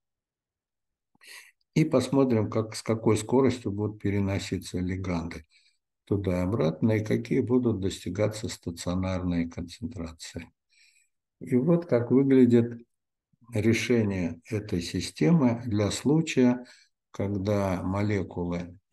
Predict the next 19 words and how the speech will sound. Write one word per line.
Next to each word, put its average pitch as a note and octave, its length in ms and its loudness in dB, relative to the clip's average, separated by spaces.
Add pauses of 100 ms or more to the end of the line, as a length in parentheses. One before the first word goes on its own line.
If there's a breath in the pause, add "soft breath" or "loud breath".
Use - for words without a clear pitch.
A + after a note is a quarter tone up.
связываются F#2 1300 -2
и G#2+ 60 0
развязываются A2 1080 0
с - 120 -8
одними G#2 500 4
и G2+ 60 -2
теми G2 280 0
же F2+ 160 -4
константами, A#2+ 960 2 (800 loud breath)
и C3+ 360 6
переносы B2 680 6
происходят G#2 880 -2
одинаково, G#2 960 2
с - 180 -18
примерно G2+ 500 0
одинаковыми F#2 800 -2
константами, G#2+ 960 0 (480 loud breath)
э, A#2 60 -8 (380)
независимо, G2+ 960 4